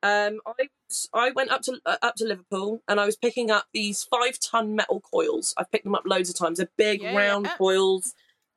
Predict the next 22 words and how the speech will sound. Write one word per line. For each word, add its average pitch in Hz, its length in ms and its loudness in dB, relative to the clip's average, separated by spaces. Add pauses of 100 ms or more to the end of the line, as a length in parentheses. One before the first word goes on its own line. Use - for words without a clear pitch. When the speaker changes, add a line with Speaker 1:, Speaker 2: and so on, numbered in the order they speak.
Speaker 1:
You 214 160 -8
stick 220 220 -4
bearers 226 360 0
underneath 208 460 -6
them. 208 220 -2
You 185 60 -20
do 185 160 2
cross - 320 -4
straps - 320 -4
on 196 120 -12
each 190 240 -6
of 180 80 -8
them, 185 120 -2
and 190 80 -2
they 190 60 -4
go 190 120 0
in 190 80 -2
the 196 40 -2
middle 180 180 0
of 175 60 0
the 175 60 -6
trailer. - 460 -2